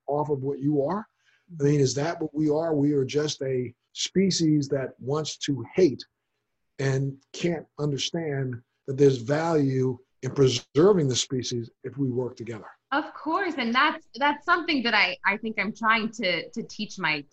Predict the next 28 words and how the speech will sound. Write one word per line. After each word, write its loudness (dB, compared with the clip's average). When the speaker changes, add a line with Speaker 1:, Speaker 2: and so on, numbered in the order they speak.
Speaker 2:
kids -8
as -8
well. 0
Um, 2
and 2
I, 4
I -8
spoke 0
to -8
my 0
friend 2
who 0
I 2
mentioned -2
started -4
the -8
Buy 4
Black 0
thirty -6
Challenge, 0
and 0
we 0
had 4
this -4
conversation -4
about, 0
you 2
know, 0